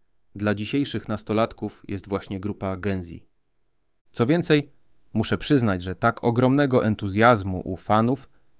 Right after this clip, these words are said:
wypełniających największe hale w Polsce do ostatniego miejsca, nie widziałem od czasu koncertu Eda Sheerana na stadionie.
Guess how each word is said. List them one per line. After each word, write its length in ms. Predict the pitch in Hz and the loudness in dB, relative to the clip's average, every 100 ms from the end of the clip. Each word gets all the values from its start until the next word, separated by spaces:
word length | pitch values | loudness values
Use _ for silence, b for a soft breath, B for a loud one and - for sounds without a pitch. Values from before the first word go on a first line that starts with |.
| - | -4
wypełniających 880 | 117 120 117 120 147 151 110 - 107 | 0 4 4 4 2 2 -2 -4 2
największe 500 | 107 110 139 - 101 | 4 4 2 0 -2
hale 320 | - 110 90 | 4 4 4
w 80 | - | 2
Polsce 400 | 123 120 - 101 | 4 4 0 -2
do 100 | 95 | -2
ostatniego 460 | - 95 120 117 | -2 -2 0 2
miejsca, 380 | 117 113 - 110 - _ _ _ _ - | 2 2 0 -2 -2 _ _ _ _ 2
nie 180 | 120 | 4
widziałem 400 | 110 107 127 113 | 4 4 4 4
od 160 | 92 - | 2 -2
czasu 240 | 104 - | -2 -2
koncertu 560 | 98 104 104 107 - - | -2 -2 0 0 0 2
Eda 240 | 113 117 113 | 4 4 4
Sheerana 420 | - 113 107 98 | 2 2 2 2
na 120 | 92 | -2
stadionie. 540 | - 95 104 101 90 | -4 -2 0 0 -2